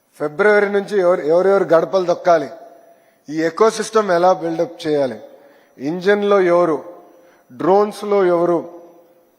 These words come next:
ఏవియానిక్స్లో ఎవరు, అదేవిధంగా ఏటీసీ ట్రైనింగ్ చాలా చాలా అవసరం,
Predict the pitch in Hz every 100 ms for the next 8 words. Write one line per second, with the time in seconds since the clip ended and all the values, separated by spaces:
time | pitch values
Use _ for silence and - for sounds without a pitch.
0 | _ _ _ _ _ _ _ _ 170 131
1 | 160 208 202 214 208 202 - 196 185 170
2 | 170 147 - - - _ _ _ _ _
3 | _ _ 131 170 196 208 185 175 208 226
4 | - 226 - 175 196 214 202 170 165 180
5 | 180 170 170 151 151 165